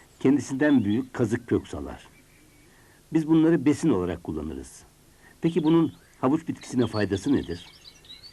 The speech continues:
Bu kökler yalnız bizim için değil, kendi yaprakları için de bir besin kaynağıdır. Havuç yeni tohumlarını filizlenmeden iki yıl sonra verir.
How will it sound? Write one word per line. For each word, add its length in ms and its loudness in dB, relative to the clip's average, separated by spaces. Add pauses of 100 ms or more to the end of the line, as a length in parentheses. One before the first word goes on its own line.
(720)
Bu 80 -4
kökler 440 2 (260)
yalnız 420 2
bizim 220 -2
için 280 -2
değil, 260 0 (420)
kendi 260 2
yaprakları 520 2
için 300 -2
de 140 -2
bir 100 -8
besin 240 -6
kaynağıdır. 680 -8 (840)
Havuç 440 -2 (240)
yeni 240 4
tohumlarını 580 2
filizlenmeden 760 0
iki 220 -6
yıl 120 4
sonra 260 -8
verir. 320 -14